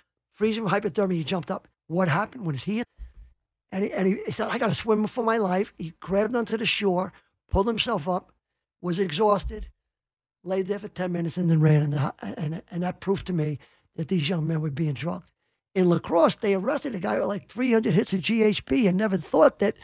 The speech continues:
two of the victims who did die, uh, Jeff Giese and, uh, Adam Falcon, both had G H B in them. They tried to say G H B, uh, would increase due,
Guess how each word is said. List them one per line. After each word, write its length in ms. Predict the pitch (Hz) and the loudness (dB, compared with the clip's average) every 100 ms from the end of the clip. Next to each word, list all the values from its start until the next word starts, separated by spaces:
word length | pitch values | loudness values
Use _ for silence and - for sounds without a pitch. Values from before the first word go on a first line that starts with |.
| - - _ _ - | -20 -20 _ _ 0
two 160 | 233 247 | 2 4
of 120 | 196 | 4
the 80 | 175 | 0
victims 420 | 277 - 214 170 | 0 -2 -2 0
who 100 | 185 | 0
did 240 | 269 349 | -2 0
die, 360 | 175 151 160 185 _ _ _ _ _ _ _ _ _ _ _ | 0 2 0 -6 _ _ _ _ _ _ _ _ _ _ _
uh, 420 | 180 185 185 180 214 _ _ _ _ _ _ | 2 6 6 4 -2 _ _ _ _ _ _
Jeff 280 | - 220 - | 0 2 2
Giese 600 | - 262 220 254 233 285 - | 0 0 2 0 -2 -4 -6
and, 320 | 196 208 196 | -6 -4 -4
uh, 240 | - 190 220 | -4 -2 -2
Adam 240 | 202 220 170 | 0 0 0
Falcon, 440 | - 302 - 170 | -2 -2 0 -2
both 320 | 120 233 151 | -2 -2 -2
had 220 | 147 202 147 | -4 -6 -6
G 220 | 185 190 | -4 -4
H 220 | 196 - | -4 -6
B 140 | 311 | -6
in 60 | 254 | -4
them. 120 | 143 - _ _ _ - | -6 -8 _ _ _ -4
They 120 | 202 | 0
tried 260 | 220 226 220 | 2 2 2
to 80 | 175 | 0
say 260 | 214 185 | 2 0
G 260 | 143 185 202 | 2 4 4
H 260 | 196 - | 4 2
B, 320 | 185 170 170 - _ _ _ _ _ _ _ _ _ _ _ - | 0 2 2 -4 _ _ _ _ _ _ _ _ _ _ _ -2
uh, 420 | 185 175 175 175 - _ _ _ _ _ _ _ _ _ _ _ _ _ | 4 6 4 2 -4 _ _ _ _ _ _ _ _ _ _ _ _ _
would 260 | 175 170 175 | 2 8 8
increase 640 | 160 - 180 208 180 - - - 147 | 8 4 2 4 4 0 -4 -12 -4
due, 280 | - 185 | -2 -2